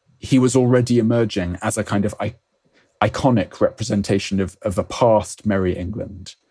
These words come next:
who stood for a sort of different and better set of values to the present. The Golden World, the Golden Age,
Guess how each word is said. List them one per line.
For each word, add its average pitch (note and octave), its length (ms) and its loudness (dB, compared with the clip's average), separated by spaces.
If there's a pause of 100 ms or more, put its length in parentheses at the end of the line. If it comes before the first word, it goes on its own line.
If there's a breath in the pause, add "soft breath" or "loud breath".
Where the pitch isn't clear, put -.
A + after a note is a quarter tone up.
(260 soft breath)
who B2+ 100 4
stood C3+ 440 2
for A#2+ 220 2
a A2 100 2
sort A2 220 -6
of G2+ 140 -4
different A2 560 0
and F2+ 320 -2
better - 420 0
set - 320 -4
of F2+ 120 -6
values E2 460 -4
to - 100 -8
the C3 100 -8
present. - 580 -10 (460 soft breath)
The A2+ 60 -2
Golden A2 420 0
World, C3+ 320 2
the G#2 80 -10
Golden G2 320 -2
Age, A2+ 560 -4